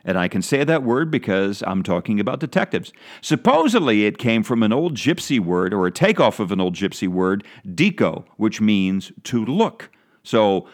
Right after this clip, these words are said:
there you have it, all about the D word, which means we're now up to another letter.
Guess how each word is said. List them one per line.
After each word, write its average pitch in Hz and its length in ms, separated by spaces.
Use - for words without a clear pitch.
there 185 320
you 127 120
have 120 280
it, 104 260
all 147 280
about 104 360
the - 60
D 254 260
word, 117 380
which 95 800
means 95 560
we're 92 160
now 90 400
up 90 180
to 92 160
another 90 320
letter. 90 320